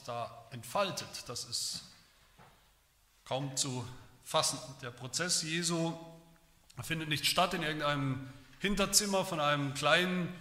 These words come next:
judäischen Gericht, als interne Angelegenheit des Judentums, als interne religiöse Frage,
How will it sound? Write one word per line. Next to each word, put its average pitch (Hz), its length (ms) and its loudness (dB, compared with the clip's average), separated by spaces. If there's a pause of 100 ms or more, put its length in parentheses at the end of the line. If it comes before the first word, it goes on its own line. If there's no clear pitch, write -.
(140)
judäischen 160 800 2 (720)
Gericht, - 720 0 (880)
als 139 160 -6
interne 175 460 6
Angelegenheit 180 720 4 (500)
des 139 140 2
Judentums, 220 800 0
als 143 140 -4
interne 180 500 6
religiöse 180 840 2 (240)
Frage, 190 540 6